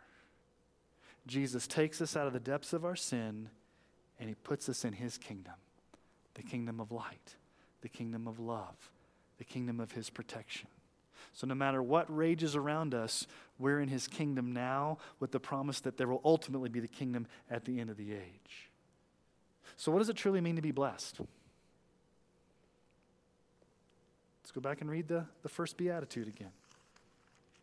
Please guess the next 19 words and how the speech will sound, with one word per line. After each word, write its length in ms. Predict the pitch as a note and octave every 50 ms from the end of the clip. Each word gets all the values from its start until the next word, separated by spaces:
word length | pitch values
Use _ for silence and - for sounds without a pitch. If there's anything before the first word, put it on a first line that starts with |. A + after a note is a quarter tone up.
| _ - - - - - _ -
"Blessed 540 | A#2 A#2 C#3 D3+ D#3+ E3+ E3+ - - G#3+ G3
are 180 | E3+ F3 F3+ F#3+
you 340 | F#3+ E3 E3 F#3 G3 G#3 F3+
who 180 | D#3+ G3 G3 G3
are 100 | G3+ G#3+
poor, 640 | G#3 - - A#3+ F#3 C3 A2 G2+ G#2+ A#2+ C3 C3 - - - _ _ _ - - _ _ _ _ _ _ _ _ -
for 120 | - A#2
yours 680 | A2+ A2 A2 A2 G#2+ A2 A#2 A#2+ B2+ B2+ - - - - - - - -
is 420 | A2 G#2 G2+ G2+ G2+ G2+ - - -
the 60 | A#2+
kingdom 500 | - - - A2+ F#2+ F#2 F#2 F2+ F2+ F#2+ G2 - _ _ _ _ _ - - - - - - _ _ _ _ _ -
of 120 | B2 A#2+
God." 260 | A#2+ D3 C3+ - - - - - - - _ _ _ _ _ _ _ _ _ _ _ _ _ _ _ _ _ _ _ _ _ _ _ _ _ _ _ _ _ - - -
Are 340 | A#2 A#2 B2+ D3 D#3+ E3 E3
you 720 | D#3+ D3+ D3 D#3+ F#3 G3 E3+ B2+ G2+ G2+ G2+ A#2 D3 F3 - - - _ _ _ _ _ _ _ _ _ _ _ _ _ _ _ _ - - _ _ _
truly 640 | - - - - F#3 G3 E3+ A#2+ G#2+ G#2+ G#2+ A2 A#2 B2+ B2+ - - - - - - _ _ _ _ _ _ - - -
poor 280 | - - D3 C#3+ C3+
in 80 | B2+ B2+
spirit? 300 | - - - D#3+ C3